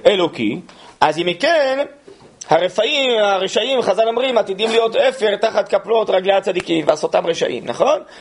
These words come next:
כלומר, את האישיות שלו, כל כוחות הנפש האלה, הוא בעצם כמו, אה, כתף אותם מהעץ.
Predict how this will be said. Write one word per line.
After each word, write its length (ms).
כלומר, 420
את 80
האישיות 460
שלו, 440
כל 160
כוחות 260
הנפש 460
האלה, 440
הוא 100
בעצם 380
כמו, 640
אה, 300
כתף 340
אותם 180
מהעץ. 500